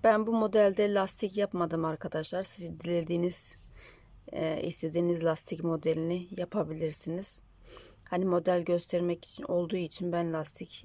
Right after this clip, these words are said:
e, yapmadım. Ama dediğim gibi siz istediğiniz, e, beğendiğiniz bir lastik modeli varsa bir lastik modeli yaparsınız. E, bu modeli kullanmak için Alize Angora Gold,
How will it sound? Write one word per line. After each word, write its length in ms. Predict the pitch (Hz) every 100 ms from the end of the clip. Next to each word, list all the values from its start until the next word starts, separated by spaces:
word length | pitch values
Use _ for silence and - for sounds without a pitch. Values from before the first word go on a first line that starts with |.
| -
e, 80 | 165
yapmadım. 760 | 156 156 160 160 170 160 160 202 - - - - - - -
Ama 240 | 190 190
dediğim 340 | 175 165 170 160
gibi 220 | 160 170
siz 340 | - 180 175
istediğiniz, 1000 | - - - 170 160 165 165 - - - - -
e, 540 | 180 165 160 165 160 - - - - - - - - - -
beğendiğiniz 720 | 202 196 196 175 175 160 -
bir 80 | 185
lastik 360 | 175 - -
modeli 400 | 185 180 165 160
varsa 560 | 160 180 175 - 185 196 - - - - -
bir 80 | 175
lastik 360 | 160 - -
modeli 420 | 160 156 165 196 -
yaparsınız. 880 | 165 - 165 156 - 160 160 - - - - - - - - - -
E, 460 | 185 180 175 170 170
bu 120 | 190
modeli 320 | 214 214 220
kullanmak 600 | 233 226 220 226 226 233
için 320 | 214 - 233 - - -
Alize 340 | 208 202 208
Angora 400 | 208 202 202 208
Gold, 300 | 185 208